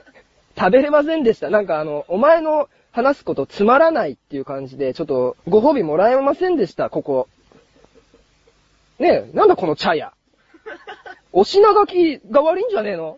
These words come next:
この茶屋。もういいよ、出てこうかな。はい。じゃあね。ごちそうさま。食べてないけど。こんな感じで、茶屋のお品書きを募集しているそうです。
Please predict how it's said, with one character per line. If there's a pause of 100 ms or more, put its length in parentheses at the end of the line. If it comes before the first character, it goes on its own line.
(160)
こ
の
茶
屋。 (960)
も
う
い
い
よ、
出
て
こ
う
か
な。 (200)
は
い。 (480)
じ
ゃ
あ
ね。 (420)
ご
ち
そ
う
さ
ま。
食
べ
て
な
い
け
ど。 (720)
こ
ん
な
感
じ
で、
茶
屋
の
お
品
書
き
を
募
集
し
て
い
る
そ
う
で
す。